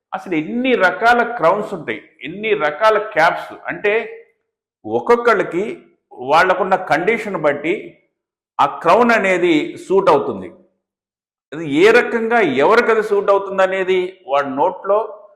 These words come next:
అక్కడ ఉన్న క్రౌన్ సైజు కానివ్వండి, అంటే ఒరిజినల్ పన్ను సైజు కానివ్వండి, మనం అది రూట్ కెనాల్ చేస్తున్నామా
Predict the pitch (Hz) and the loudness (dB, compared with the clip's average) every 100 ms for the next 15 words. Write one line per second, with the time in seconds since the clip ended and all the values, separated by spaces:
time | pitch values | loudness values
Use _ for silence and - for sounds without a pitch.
0 | _ - - 143 139 139 - - 143 208 | _ -10 -4 0 0 0 -2 0 2 2
1 | 202 165 170 180 175 165 151 151 147 139 | 0 2 2 2 0 0 0 -2 0 0
2 | 147 131 131 135 185 175 - 143 185 - | 0 -2 -2 -2 -2 -2 -4 -4 -6 -4
3 | 151 143 139 139 135 131 123 123 - _ | -4 -4 -6 -4 -4 -8 -8 -12 -14 _
4 | _ _ - 143 147 143 139 131 156 - | _ _ -2 2 4 2 0 -2 -2 -2
5 | 165 156 143 143 131 - 127 127 127 127 | 0 2 2 0 -2 -4 -4 -2 0 0
6 | 123 | -2